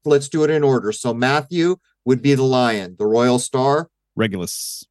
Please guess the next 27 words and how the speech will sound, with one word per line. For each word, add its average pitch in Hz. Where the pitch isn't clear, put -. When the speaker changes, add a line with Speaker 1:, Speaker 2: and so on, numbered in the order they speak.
Speaker 1:
Regulus. 120
Regulus 151
is 139
in 147
the 151
lion. 143
It 113
should 127
be 120
a 107
star 127
that 117
you 131
can 120
visibly 135
I 120
D. 135
It 143
is 107
very 127
easy. 139
It 123
is 120
a 120
gorgeous 147
kind 135
of 135